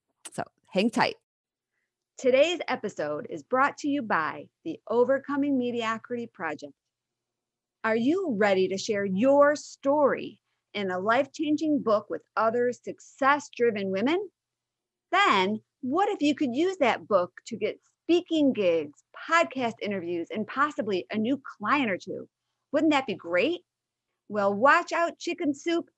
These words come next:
Here comes Overcoming Mediocrity. Our proven system can transform your struggle story into a powerful signature message and then as one chapter in an Amazon best-selling book.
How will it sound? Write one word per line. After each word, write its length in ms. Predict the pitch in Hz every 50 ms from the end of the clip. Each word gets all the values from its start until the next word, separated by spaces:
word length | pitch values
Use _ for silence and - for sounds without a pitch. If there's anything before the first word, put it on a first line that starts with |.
| _ _ -
Here 260 | 254 294 320 330 294
comes 400 | - - 240 190 - 175 - - _ -
Overcoming 540 | 190 214 202 233 226 - 233 226 233 233 233
Mediocrity. 640 | 233 233 240 233 208 185 180 - 180 165 165 156 - _ _ _ _ _ _ _ _ _ _ _ _ _ _ _ -
Our 420 | 247 262 277 302 311 330 339 349 339 _
proven 460 | - 311 302 277 254 302 285 294 285 285 -
system 420 | - 285 262 - - 165 - 277 339
can 180 | - 208 175
transform 1080 | 175 - - 247 220 214 208 202 190 - - - _ - 269 277 262 247 240 220 196 202
your 400 | 214 247 269 285 302 302 302 320
struggle 480 | 302 - - - 294 311 320 262 311 302
story 560 | - _ - 196 180 175 170 165 165 170 170 _ _ _ _ _
into 380 | - - 180 180 - - 175 175
a 60 | 160
powerful 540 | - - - 190 180 180 185 196 - 214 220
signature 460 | - - 226 220 240 269 277 277 311
message 500 | 302 339 359 349 302 - 202 190 196 - - _ _ _ -
and 480 | 381 392 330 233 180 165 165 170 160 - _ _ _ _ _ _
then 420 | - 214 - 202 233 202 180 175 -
as 220 | - 170 180 170
one 320 | 180 185 226 240 262 285 277
chapter 400 | 277 277 277 285 285 - 302 285
in 220 | - - 185 170
an 120 | 165 156 -
Amazon 480 | - 196 214 220 220 190 214 214 208 196
best-selling 540 | 185 180 185 190 - - 180 185 185 180 180
book. 220 | - 170 151 151